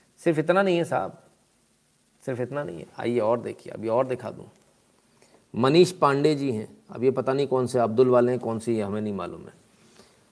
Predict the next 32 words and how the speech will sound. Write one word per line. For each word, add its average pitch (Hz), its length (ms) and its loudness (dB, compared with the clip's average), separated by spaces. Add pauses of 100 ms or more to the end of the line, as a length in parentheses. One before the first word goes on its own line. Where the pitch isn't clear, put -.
(100)
रात 147 380 8
भर 185 180 6
खुले 180 300 6
आसमान 170 420 4
के 180 140 6
नीचे 156 300 4
सर्दियों 151 380 4
में 170 140 6
रात 143 240 8
बिताकर 143 420 2
परीक्षा 143 460 4
देने 135 340 6
पहुंचे 113 460 0
ये 139 160 6
बच्चे, 127 420 2
तो 151 140 -2
पता 135 280 0
चला 131 260 4
यूपी 131 340 2
टेट 131 220 2
का 147 100 2
पेपर 131 320 2
लीक 113 220 -2
हो 104 160 0
गया 127 240 4
और 127 320 -2
सरकार 117 400 2
ने 147 100 0
परीक्षा 120 380 -2
निरस्त 110 360 -2
कर 98 100 0
दी। 92 260 -6